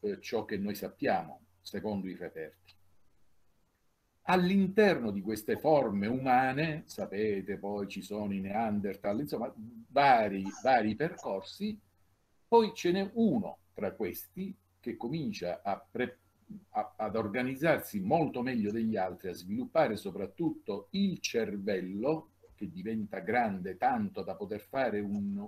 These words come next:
numero di operazioni in un brevissimo tempo tale per cui noi siamo in grado di parlare.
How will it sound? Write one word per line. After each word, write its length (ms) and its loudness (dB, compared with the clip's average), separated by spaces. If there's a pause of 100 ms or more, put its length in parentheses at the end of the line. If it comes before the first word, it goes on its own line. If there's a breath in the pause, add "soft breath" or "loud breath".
numero 560 -4
di 140 -6
operazioni 840 -4 (1120)
in 200 2
un 120 0
brevissimo 600 0
tempo 420 0
tale 380 8
per 200 -4
cui 200 -2
noi 160 -2
siamo 180 0
in 80 2
grado 300 0
di 180 -8
parlare. 1000 2